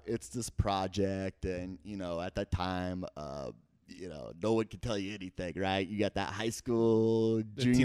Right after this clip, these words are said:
Speaker 2: teenager
Speaker 1: mentality.
Speaker 2: mentality,
Speaker 1: "Oh,
Speaker 2: yeah.
Speaker 1: yeah, you know, I'm playing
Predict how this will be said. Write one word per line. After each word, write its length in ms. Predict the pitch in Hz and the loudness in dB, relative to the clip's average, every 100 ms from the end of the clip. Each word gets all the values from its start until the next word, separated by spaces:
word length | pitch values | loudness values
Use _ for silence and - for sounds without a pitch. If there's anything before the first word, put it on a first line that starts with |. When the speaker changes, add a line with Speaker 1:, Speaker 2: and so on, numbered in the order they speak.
| 120 | 8
Speaker 2:
teenager 60 | 120 | 10
Speaker 1:
mentality. 800 | 123 117 120 120 120 123 123 131 | 8 8 8 10 12 12 12 12
Speaker 2:
mentality, 40 | |
Speaker 1:
"Oh, 160 | 139 143 | 12 12
Speaker 2:
yeah. 380 | 120 117 120 117 | 12 8 8 8
Speaker 1:
yeah, 80 | 113 | 6
you 60 | |
know, 140 | 117 117 | 4 4
I'm 220 | 120 113 | 4 2
playing 400 | - 117 113 | 0 0 0